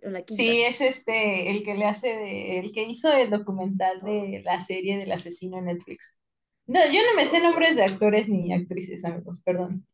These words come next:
Speaker 1: No, no era él.
Speaker 2: Sí, es él.
Speaker 1: ¿Dahmer?
Speaker 2: Es el que le hace de Quicksilver en,
Speaker 1: No,
Speaker 2: en
Speaker 1: claro.
Speaker 2: X-Men.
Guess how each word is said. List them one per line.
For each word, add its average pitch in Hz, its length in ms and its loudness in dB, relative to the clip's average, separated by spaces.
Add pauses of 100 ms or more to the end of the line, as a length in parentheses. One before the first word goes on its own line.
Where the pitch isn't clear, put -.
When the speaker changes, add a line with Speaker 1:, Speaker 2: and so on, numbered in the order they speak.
Speaker 1:
No, 294 380 -4
no 370 120 -2
era 392 240 -2
él. 370 320 -4 (1160)
Speaker 2:
Sí, 302 380 4
es 311 120 2
él. 302 320 -2 (380)
Speaker 1:
¿Dahmer? 233 160 6
Speaker 2:
Es - 100 6
el 381 140 6
que 339 100 6
le 269 80 6
hace 294 160 4
de 285 120 4
Quicksilver 269 640 4
en, 208 400 6 (1000)
Speaker 1:
No, 208 40 4 (160)
Speaker 2:
en 202 200 2
Speaker 1:
claro. 202 300 4
Speaker 2:
X-Men. 226 760 -4